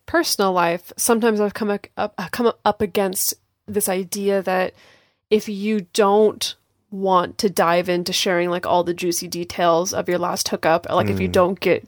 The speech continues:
Speaker 1: joy from those kind of conversations, then it must be because you're repressed in some way.
Speaker 2: Oh, that's interesting. Yeah, hadn't thought about it that
Speaker 1: Yeah.
Speaker 2: way specifically.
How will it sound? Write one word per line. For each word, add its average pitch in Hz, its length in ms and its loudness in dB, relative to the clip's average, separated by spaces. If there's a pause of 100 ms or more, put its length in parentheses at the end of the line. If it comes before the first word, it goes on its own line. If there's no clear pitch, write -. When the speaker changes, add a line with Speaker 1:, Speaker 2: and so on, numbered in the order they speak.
(140)
Speaker 1:
joy 202 420 6
from 240 200 2
those 247 160 6
kind 247 180 4
of 247 60 2
conversations, 240 720 2
then 196 100 2
it 180 80 0
must 185 360 0
be 180 100 -6
because 170 340 -4
you're 165 100 -2
repressed 156 680 -2 (380)
in 175 160 -4
some 151 320 -2
way. 120 400 -6 (120)
Speaker 2:
Oh, 117 440 0
that's - 180 -2
interesting. 101 520 -4
Yeah, 107 320 2
hadn't 107 200 -2
thought 107 180 0
about 101 120 2
it 190 80 4
that 175 120 2
Speaker 1:
Yeah. 170 220 2
Speaker 2:
way - 80 0
specifically. 98 720 -6